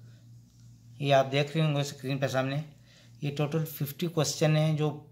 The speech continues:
यही पचास क्वेश्चन हैं जो थ्योरी में आपको पास करने होते हैं आपको। ये नहीं कि चीज़ को बोल लो, ये कामयाबी की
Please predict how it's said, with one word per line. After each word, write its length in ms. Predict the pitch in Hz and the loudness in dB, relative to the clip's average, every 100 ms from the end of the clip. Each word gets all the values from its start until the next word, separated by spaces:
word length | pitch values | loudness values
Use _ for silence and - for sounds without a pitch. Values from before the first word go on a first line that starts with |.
| _ - - - | _ -20 -20 -4
यही 300 | 175 196 233 - - - - | 2 6 6 4 -6 -20 -12
पचास 320 | 165 156 156 - | 2 6 6 4
क्वेश्चन 340 | - 151 - 156 | -2 -2 2 2
हैं 100 | 143 | 2
जो 140 | 143 147 143 - - - - _ - | 0 0 -4 -14 -20 -20 -20 _ -20
थ्योरी 260 | - 151 156 | -2 0 2
में 120 | 143 | 6
आपको 240 | 139 131 135 | 6 6 6
पास 220 | 131 131 | 6 6
करने 200 | 135 123 | 0 -2
होते 180 | 120 120 | -2 -2
हैं 60 | |
आपको। 280 | 104 101 139 | -2 -2 -8
ये 160 | 135 147 | -4 -2
नहीं 100 | 139 | -2
कि 80 | 143 | -8
चीज़ 240 | - 165 - | -8 -8 -2
को 100 | 165 | 2
बोल 180 | 160 | 4
लो, 140 | 165 170 | 4 2
ये 80 | 160 | 4
कामयाबी 500 | 156 147 143 139 156 | 6 8 6 0 -4
की 200 | - - | -6 -16